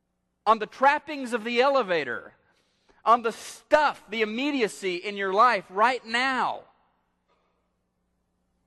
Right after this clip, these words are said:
Or will you fix your eyes on what is unseen? Fix your eyes on Jesus. Run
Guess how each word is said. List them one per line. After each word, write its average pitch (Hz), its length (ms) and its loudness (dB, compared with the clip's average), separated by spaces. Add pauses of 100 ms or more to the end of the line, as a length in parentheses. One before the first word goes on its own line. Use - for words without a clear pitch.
(180)
Or 170 160 -2
will 202 260 2
you 196 260 -10 (680)
fix - 480 -2 (140)
your 156 260 -4
eyes 120 640 -6
on 131 180 -8
what 135 120 -4
is 120 220 -10
unseen? 143 600 -8
Fix - 340 -6
your 151 180 -6
eyes 131 460 -4
on 131 240 -8
Jesus. 131 560 -10 (200)
Run 175 580 -4